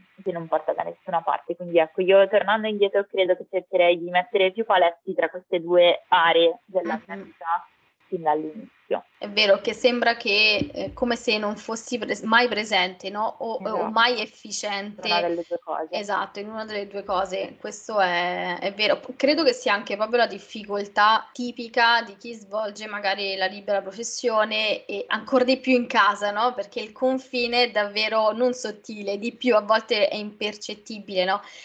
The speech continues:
Speaker 2: Anche se hai una, magari una porta, e a volte non hai neanche una porta che divide, <laughs> diciamo, lo spazio, dividelo mentalmente quando comunque sei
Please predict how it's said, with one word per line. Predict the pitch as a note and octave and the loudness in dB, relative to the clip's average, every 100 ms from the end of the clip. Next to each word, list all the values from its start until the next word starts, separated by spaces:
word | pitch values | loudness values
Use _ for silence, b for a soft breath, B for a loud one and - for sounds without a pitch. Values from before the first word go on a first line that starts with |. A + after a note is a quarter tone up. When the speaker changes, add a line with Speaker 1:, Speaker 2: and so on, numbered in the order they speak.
| B | B
Speaker 2:
Anche | G#3+ A3+ C4+ | -2 2 0
se | B3+ A3+ | 2 4
hai | G#3+ A#3 | 2 0
una, | A3 G3+ G3+ | -4 -2 0
magari | G3 G#3 A#3+ A#3+ - - | -2 -4 -4 -6 -10 -14
una | A3 G#3 | -6 -4
porta, | C4+ B3+ G#3 - G3+ | 2 4 2 -2 -2
e | |
a | G3+ | 0
volte | G#3 C4+ B3+ | 0 0 -2
non | G3+ | -4
hai | G#3 | -2
neanche | G#3 B3+ C4 | -2 -2 -2
una | A#3+ G#3 | -4 0
porta | C#4 B3 A3+ - A#3+ | 4 4 4 -2 -4
che | A3 A3 | -4 -10
divide, | A#3 B3+ C4+ A3+ A3+ D#4 - | -6 -4 -2 0 2 2 0
<laughs> | C#4+ C#4 | -2 -2
diciamo, | C#4 C4+ A3+ A3 | -2 -2 -2 -2
lo | A#3+ | -4
spazio, | - - G#3 G3+ G3+ - A#3+ B3 b b b b b | -4 -2 0 0 -2 -2 0 -2 b b b b b
dividelo | A3 C4+ B3 A3+ A3 | -6 -4 -2 -2 -2
mentalmente | B3+ C4+ B3+ A#3 B3 A3 G3+ G3+ - | -2 -2 -2 -2 -2 -4 -6 -10 -2
quando | G#3+ G3+ G3+ G3+ | 0 0 -4 -8
comunque | - G3+ B3 C4 C#4+ | -10 -8 -6 2 2
sei | - F#3+ G3 G3+ F#3+ | 2 0 0 -2 -12